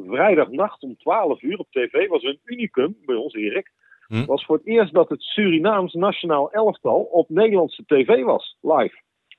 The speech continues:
Speaker 1: Dus, eh, met Surinaams commentaar. Dat, eh, en mijn zoon die was bij me en die, eh, die zei, "Joh, pap, eh," nou, we hadden een paar biertjes gedronken, we hadden nog geen slaap. Hij zegt, eh,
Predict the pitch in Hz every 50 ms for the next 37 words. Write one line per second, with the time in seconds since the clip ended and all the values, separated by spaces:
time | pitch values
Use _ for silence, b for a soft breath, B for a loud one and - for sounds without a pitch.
0 | b b b b b b _ - 139 127 - - 139 127 123 117 113 113 117 147
1 | 208 208 - - - - - 208 175 175 170 196 208 208 170 - - - 151 131
2 | 113 - 220 226 202 170 98 - - _ _ - 107 113 107 101 - _ 120 110
3 | 104 98 92 87 85 _ _ _ _ _ - _ _ _ _ _ _ _ _ _
4 | _ - 120 123 127 - 143 151 175 196 185 147 143 131 104 117 120 107 104 104
5 | 107 113 110 110 120 113 113 117 113 110 113 110 104 110 113 127 139 165 208 208
6 | - - 214 220 - - - 190 180 175 175 175 165 156 - - - - _ _
7 | - 113 113 113 117 113 113 - 127 110 117 147 156 147 - - 127 120 117 127
8 | 120 - - 113 113 120 123 123 127 120 113 - 127 107 - - 180 170 143 156
9 | - _ - 151 151 175 147 - - 165 160